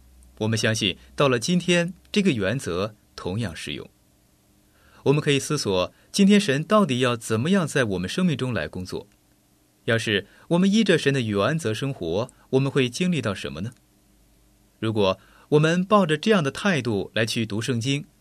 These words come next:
把所读到的原则都应用在自己的生命中，那么我们的人生必然会有很大不同。让我再重复一遍，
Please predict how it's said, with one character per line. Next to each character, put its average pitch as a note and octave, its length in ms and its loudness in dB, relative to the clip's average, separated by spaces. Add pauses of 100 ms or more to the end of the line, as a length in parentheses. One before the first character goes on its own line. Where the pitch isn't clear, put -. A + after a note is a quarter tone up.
(220)
把 F3+ 140 2
所 E3 220 0
读 D#3 320 -2
到 G3 100 2
的 C3+ 120 0
原 G#2 260 0
则 G#2 360 -2 (200)
都 F#3 220 4
应 G3+ 180 4
用 D3+ 100 2
在 A2+ 200 0
自 D3+ 160 -4
己 A#2 80 -6
的 E2+ 120 -4
生 F3+ 220 -4
命 C3 160 0
中， B2+ 220 -2 (320)
那 G#2+ 100 -2
么 F#2 160 0 (260)
我 C#3 120 6
们 C#3+ 100 0
的 C3+ 80 2
人 B2 160 0
生 D#3 340 -2 (140)
必 A3 80 2
然 C3+ 180 2
会 A#2 140 -2
有 G#2 140 0
很 D#2+ 280 -8
大 E2+ 160 -10
不 D2 120 -14
同。 - 200 -14 (1200)
让 C#3+ 160 4
我 B2+ 80 2
再 C3+ 180 0
重 G2+ 180 -6
复 - 80 -10
一 E2+ 80 -2
遍， D#2+ 240 -2